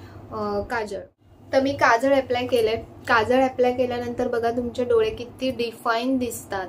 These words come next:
म्हणजे कधी कधी आपला चेहरा सगळं तुम्ही पूर्ण makeup करताय, पण चेह-, डोळे जे आहेत, जे झोपाळूसारखे दिसतील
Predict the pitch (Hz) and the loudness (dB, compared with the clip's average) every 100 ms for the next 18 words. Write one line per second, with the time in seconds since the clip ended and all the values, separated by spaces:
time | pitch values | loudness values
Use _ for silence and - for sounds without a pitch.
0 | - 214 220 247 240 - - - 262 247 | -6 -6 -2 0 -2 -4 -18 -4 0 2
1 | 269 269 262 262 269 277 262 269 262 247 | 4 6 4 4 4 6 6 6 2 4
2 | 262 269 269 269 277 285 285 302 294 269 | 4 2 0 -2 0 4 4 4 2 2
3 | 262 - 247 233 226 240 247 254 277 269 | 0 2 2 2 0 0 -4 0 2 4
4 | 233 226 240 247 247 277 277 269 233 240 | 2 4 6 8 8 8 6 4 4 2
5 | 214 226 220 214 262 - 220 240 247 247 | 0 2 0 4 4 4 2 0 0 -4
6 | 247 233 226 - 220 220 | -4 -4 -6 -2 0 0